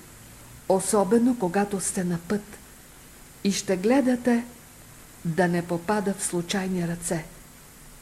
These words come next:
Преди да си заминете в отвъдния свят – ще я дадете в дар на този,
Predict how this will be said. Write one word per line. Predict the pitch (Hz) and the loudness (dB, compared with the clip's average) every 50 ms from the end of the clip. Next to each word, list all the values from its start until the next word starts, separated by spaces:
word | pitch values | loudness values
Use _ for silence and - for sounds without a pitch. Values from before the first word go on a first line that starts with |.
| - - - - - - - - - - - - | -20 -20 -20 -20 -20 -20 -20 -20 -20 -18 -2 2
Преди | 208 196 185 185 175 226 269 | 4 4 4 4 4 2 4
да | 262 254 240 | 4 4 4
си | 240 240 240 | 4 2 0
заминете | 208 190 214 220 214 226 233 220 214 190 180 202 180 | 2 2 4 4 6 6 6 6 6 4 0 -2 -6
в | - - | -6 -6
отвъдния | 196 196 - 196 180 202 196 180 180 180 185 175 170 | -8 -6 -4 -2 0 0 0 0 0 0 0 -2 -2
свят – | - - 180 180 185 175 170 - - - - - - - - - - - - - - - - - - - - - - | -4 -4 -2 0 -2 -2 -2 -6 -10 -18 -20 -20 -20 -20 -20 -20 -20 -20 -20 -20 -20 -20 -20 -20 -20 -20 -20 -16 -12
ще | - - - 214 | -12 -2 2 2
я | 190 180 | 2 2
дадете | 170 175 185 170 180 214 208 214 214 196 | 2 2 0 2 4 2 2 4 2 0
в | 170 170 170 | 0 0 -2
дар | 170 214 190 185 185 | 0 2 4 4 2
на | 175 175 175 175 170 | 2 0 0 -2 -2
този, | 170 - 196 190 190 185 202 240 269 | -2 -2 -2 0 0 0 -2 -2 -2